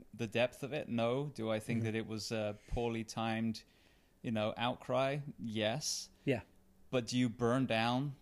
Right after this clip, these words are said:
Speaker 1: twenty years of diverse health and wellness because of one statement that may or not been intended that way?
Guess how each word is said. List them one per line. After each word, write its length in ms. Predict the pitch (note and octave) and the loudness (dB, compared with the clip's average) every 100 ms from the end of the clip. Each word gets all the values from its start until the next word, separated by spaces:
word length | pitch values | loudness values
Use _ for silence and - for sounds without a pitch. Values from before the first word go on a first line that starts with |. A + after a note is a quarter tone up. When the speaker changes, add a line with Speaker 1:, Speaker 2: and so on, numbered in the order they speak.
| - | -14
Speaker 1:
twenty 320 | - C3 B2+ | -2 2 2
years 500 | A#2 A#2 A#2+ C3 B2+ | 2 2 2 0 -4
of 260 | A#2 A2+ G#2+ | -4 -6 -2
diverse 640 | B2 A#2 G#2+ A2+ A#2+ B2 - | 0 0 0 0 2 0 -4
health 380 | - A#2+ B2 B2 | -2 -2 -2 -2
and 120 | A2+ | 2
wellness 480 | A2 A#2+ C3 C#3 - | 4 4 2 -2 -8
because 280 | A2 A#2 | -8 -6
of 100 | G#2+ | -6
one 460 | G2+ A2 A2+ A#2+ A#2 | -4 0 2 0 -2
statement 540 | - - A#2 A#2 B2 G#2+ | -6 -2 -2 0 -2 -2
that 120 | G#2 | -2
may 180 | A2 A2 | -2 0
or 80 | A2 | 0
not 260 | A2+ A#2 | 0 -2
been 420 | A#2+ A#2 A2+ A2 A2 - - | -2 0 0 -2 -4 -16 -8
intended 520 | A#2+ A2 A#2+ A#2+ A2+ | -6 -2 -2 -2 -2
that 200 | B2 A#2+ | -2 -2
way? 280 | B2 C#3 | -2 -4